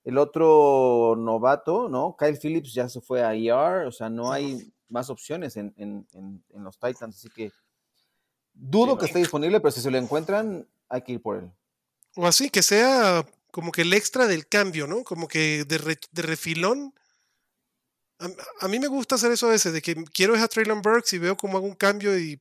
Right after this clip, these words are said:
Speaker 2: pero para que sea Treylon Burks como el extra, ¿no? Como que, bueno, está bien, méteme a Treylon Burks en la, en la, en el trade, cabrón, y ya quedamos, ¿no?
Speaker 1: Correcto. Ujú.
Speaker 2: Este, creo que,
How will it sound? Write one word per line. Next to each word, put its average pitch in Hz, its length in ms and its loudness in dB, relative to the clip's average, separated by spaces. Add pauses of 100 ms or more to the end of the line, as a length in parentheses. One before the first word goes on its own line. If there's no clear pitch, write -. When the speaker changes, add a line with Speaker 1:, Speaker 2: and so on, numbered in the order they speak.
Speaker 2:
pero 151 200 -4
para 151 140 -4
que 143 100 -6
sea 170 140 -2
Treylon 180 280 -2
Burks 175 200 -2
como 175 180 -4
el 147 100 0
extra, 127 300 -2
¿no? 185 200 -10
Como 139 180 -14
que, 127 120 -16 (440)
bueno, 180 320 4
está 180 160 -4
bien, 170 120 0
méteme 226 280 0
a 170 40 0
Treylon 185 260 -4
Burks 180 240 -2
en 175 80 -6
la, 151 180 -6
en 151 160 -10
la, 135 240 -10
en 151 140 -14
el 135 200 -14
trade, 226 260 0
cabrón, 220 280 -2
y 170 60 -4
ya 151 100 6
quedamos, - 520 -2
¿no? - 60 -20 (480)
Speaker 1:
Correcto. 165 460 -10 (440)
Ujú. 135 320 -12 (120)
Speaker 2:
Este, 151 420 -8
creo 165 140 -8
que, 175 100 -6